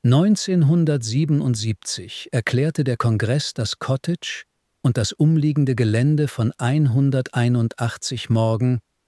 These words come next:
zur Eleanor Roosevelt National Historic Site.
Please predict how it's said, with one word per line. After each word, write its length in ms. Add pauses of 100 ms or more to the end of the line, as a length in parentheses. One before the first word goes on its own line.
zur 260
Eleanor 460
Roosevelt 880
National 640
Historic 600
Site. 520